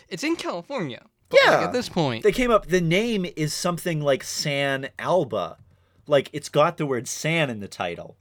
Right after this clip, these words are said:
Speaker 1: To be fair, Sans Undertale has the na-, the word San in him, and he's not from California.
Speaker 2: That's true. I don't think he's, but
Speaker 1: Filming locations, Los Angeles, California. To be fair, quite a few movies filmed there, so.
Speaker 2: Plot summary.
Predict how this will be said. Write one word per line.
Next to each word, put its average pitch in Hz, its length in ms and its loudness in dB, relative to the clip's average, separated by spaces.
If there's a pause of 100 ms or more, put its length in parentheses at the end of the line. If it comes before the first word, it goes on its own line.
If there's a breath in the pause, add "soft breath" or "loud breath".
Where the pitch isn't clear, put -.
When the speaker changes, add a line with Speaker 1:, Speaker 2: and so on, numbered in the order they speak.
(340)
Speaker 1:
To 156 100 0
be 147 60 4
fair, 135 240 4
Sans 139 460 4
Undertale 123 500 2
has 110 180 -4
the 117 80 -6
na-, 113 340 -4
the 143 180 -12
word 107 180 -4
San 110 400 -4
in 104 80 -4
him, 104 200 -6
and 104 120 -6
he's 120 320 -4
not 107 180 -6
from 104 140 -12
California. - 640 -16 (720)
Speaker 2:
That's - 300 -4
true. 117 500 -4
I 87 80 -14
don't 107 280 -6 (300)
think 107 240 -10
he's, - 480 -18 (120)
but 101 240 -4
Speaker 1:
Filming 185 380 -2
locations, 160 600 -4 (140)
Los 131 360 -4
Angeles, 135 400 -6
California. 127 640 -8
To - 140 -20
be 180 100 -14
fair, 147 420 -6 (180)
quite 269 180 -2
a 330 60 -6
few 277 200 -8
movies 180 340 0
filmed 131 280 -2
there, 135 220 -8
so. 113 340 -14
Speaker 2:
Plot 170 280 6
summary. 90 520 -4